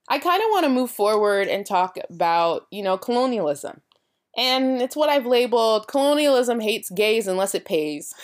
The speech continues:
<laughs> I'm sorry, guys, I love it when it rhymes. I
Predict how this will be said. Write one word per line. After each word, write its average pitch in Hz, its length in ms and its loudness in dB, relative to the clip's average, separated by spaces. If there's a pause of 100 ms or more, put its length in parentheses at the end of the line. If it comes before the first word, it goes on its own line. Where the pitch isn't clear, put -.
(140)
<laughs> - 1700 -6
I'm 403 300 2
sorry, 339 340 2
guys, 269 240 0
I 240 60 2
love 254 200 2
it 262 80 0
when 233 120 0
it 220 40 -2
rhymes. 190 720 -2 (120)
I 381 300 4